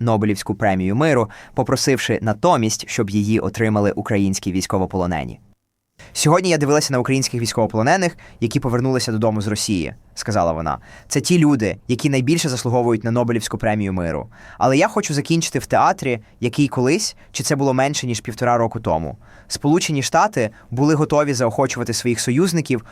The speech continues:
обіцяти більше військової підтримки в Тихоокеанському регіоні». Прем'єр-міністр Японії Сіна Такечі оголосила позачергові вибори, щоб зміцнити свою владу,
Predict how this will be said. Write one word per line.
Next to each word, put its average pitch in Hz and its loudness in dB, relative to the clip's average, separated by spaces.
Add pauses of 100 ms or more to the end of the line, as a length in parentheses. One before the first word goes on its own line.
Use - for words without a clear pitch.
(120)
обіцяти 131 0
більше 123 -2
військової 120 2
підтримки 120 -2
в 104 -10
Тихоокеанському 110 -2
регіоні». 90 0 (1160)
Прем'єр-міністр 131 0
Японії 180 0
Сіна 120 -2
Такечі 143 -2 (140)
оголосила 135 2 (140)
позачергові 117 0
вибори, 120 2 (120)
щоб - -4
зміцнити 120 -2
свою 110 2
владу, 139 2